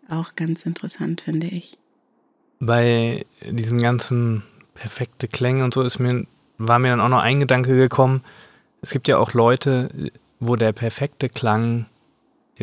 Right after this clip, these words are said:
Speaker 2: also wir haben eigentlich eine Luxusposition, so nenne ich das mal, dass wir sagen, wir, wir hören alles super gut und wir wollen's
Speaker 1: Ja.
Speaker 2: noch besser hören, wir wollen's noch,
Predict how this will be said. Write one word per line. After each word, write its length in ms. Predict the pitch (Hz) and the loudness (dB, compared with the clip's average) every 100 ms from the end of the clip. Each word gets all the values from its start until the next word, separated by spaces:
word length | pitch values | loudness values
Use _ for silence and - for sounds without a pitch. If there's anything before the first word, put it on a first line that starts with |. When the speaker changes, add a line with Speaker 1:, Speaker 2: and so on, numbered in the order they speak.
| 110 98 _ _ | -8 -8 _ _
Speaker 2:
also 220 | 117 107 - _ _ _ _ _ _ | -4 -2 -6 _ _ _ _ _ _
wir 300 | 117 120 120 | 0 2 2
haben 140 | 123 127 | 0 0
eigentlich 220 | 123 120 | 0 2
eine 160 | 117 | 4
Luxusposition, 1200 | 113 143 - 123 - - 104 104 - 98 101 139 - | 4 4 2 0 2 2 2 2 0 2 4 2 -2
so 120 | - | -2
nenne 220 | 104 98 104 | 2 2 2
ich 80 | |
das 220 | - 110 127 | 0 -2 0
mal, 240 | 127 185 - - - - _ | 2 0 -4 -18 -20 -20 _
dass 160 | 107 117 | -4 0
wir 120 | 113 | 2
sagen, 300 | 113 113 113 | 4 4 4
wir, 200 | 110 107 120 | 4 4 0
wir 180 | 110 | 0
hören 240 | 113 143 147 | 4 4 2
alles 240 | 117 120 | 0 0
super 240 | 139 127 120 | 0 2 2
gut 380 | 135 156 - - - | 2 0 -6 -12 -6
und 140 | 113 | 0
wir 120 | 113 | 2
wollen's 320 | 110 117 117 - | 4 4 2 0
Speaker 1:
Ja. 60 | 110 | 0
Speaker 2:
noch 380 | 113 113 113 | 2 2 0
besser 340 | - 110 - 120 | 0 0 2 2
hören, 300 | 117 120 110 | 4 4 2
wir 100 | 101 | 4
wollen's 480 | 104 107 110 104 - | 4 4 2 0 0
noch, 300 | 113 - | 0 -2